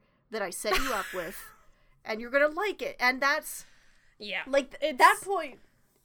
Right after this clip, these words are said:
Speaker 1: I, yeah, I, I do not like it. The fact that she got physical and got in her face, it felt like it really crossed a line for me.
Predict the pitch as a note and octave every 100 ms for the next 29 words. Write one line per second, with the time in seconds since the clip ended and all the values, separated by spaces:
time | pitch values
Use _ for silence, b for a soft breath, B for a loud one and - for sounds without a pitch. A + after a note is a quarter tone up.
0 | _ _ _ _ _ _ - C4 C4 -
1 | G#3 - - - A#3+ G#3 - B3 G#3 -
2 | D4 F4 F4+ C4+ A3+ A3 A3 A3+ - A3
3 | A#3 A#3 A#3+ - - A3 A3 A3 A#3 -
4 | - C#4 C4 D4 D4+ D4 D4 A#3 G#3+ G#3
5 | G#3+ G#3+ G3+ - G3 G#3 G#3 G#3+ G3 A3
6 | A3 F3+ F#3+ F#3+ - - F#3+ F#3 - F3
7 | E3+ G3 A3 G#3+ A#3+ A#3+ B3 C#4